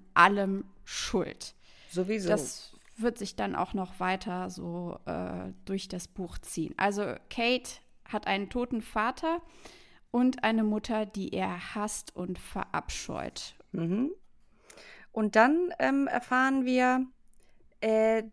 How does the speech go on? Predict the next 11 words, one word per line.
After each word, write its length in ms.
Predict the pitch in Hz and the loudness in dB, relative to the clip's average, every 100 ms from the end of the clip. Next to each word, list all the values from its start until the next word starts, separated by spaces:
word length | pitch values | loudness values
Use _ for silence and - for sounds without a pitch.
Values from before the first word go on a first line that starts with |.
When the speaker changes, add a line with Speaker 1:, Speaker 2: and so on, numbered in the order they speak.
| - | 0
Speaker 2:
dass 480 | 208 220 - - - | 4 4 2 -6 0
da 200 | 220 208 | 2 2
noch 160 | 208 196 | 0 0
ein 260 | 196 190 | 0 4
weiteres 340 | 214 330 302 254 | 4 4 -2 -2
Familienmitglied 800 | 208 180 170 165 165 175 165 | -2 -2 -2 -6 -6 -8 -6
ist. 420 | 175 180 180 - - - - - - - - - - - - | -2 -4 -4 -12 -14 -20 -20 -20 -20 -20 -20 -20 -20 -10 2
Äh, 360 | 220 226 226 | 6 8 6
seine 720 | 208 185 151 151 175 233 339 370 - - - | 4 4 6 4 2 2 0 -2 -8 -18 -12
kleine 680 | - 175 160 160 196 285 349 320 - | 0 2 2 2 2 0 -2 -8 -18
Schwester. 600 | - - 349 359 - - | -8 2 2 2 -2 -4